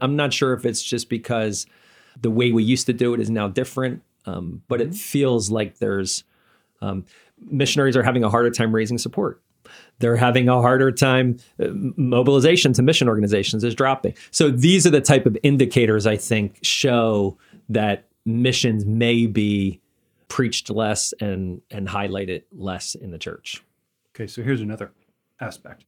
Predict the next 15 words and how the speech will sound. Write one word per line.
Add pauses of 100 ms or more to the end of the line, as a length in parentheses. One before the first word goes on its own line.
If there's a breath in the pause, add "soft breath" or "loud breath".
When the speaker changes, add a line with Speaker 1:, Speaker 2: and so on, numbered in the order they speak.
(380)
Speaker 2:
Again,
anecdotally, (380)
one
might (520)
look
at
evangelical
culture
and
say
the
kind
of
eschatological
aspects